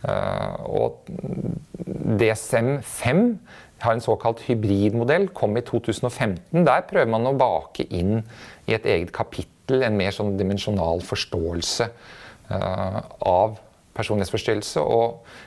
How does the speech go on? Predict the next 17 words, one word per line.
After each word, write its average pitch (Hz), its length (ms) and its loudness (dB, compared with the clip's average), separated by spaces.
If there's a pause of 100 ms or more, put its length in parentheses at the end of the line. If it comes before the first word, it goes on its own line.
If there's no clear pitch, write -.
(120)
I 120 80 2
C - 160 0
D 117 100 2 (140)
elleve, 117 600 2 (240)
det 127 140 2
arbeidet 101 340 2
som 120 120 -2
er 113 80 0
gjort - 160 -6
rundt 120 220 0
det, 147 160 4 (520)
ehm, 123 520 0 (500)
eh, 123 440 0
vektlegger 120 560 -2
dette 107 260 0
med 107 180 0
alvorlighetsgraden 92 1400 0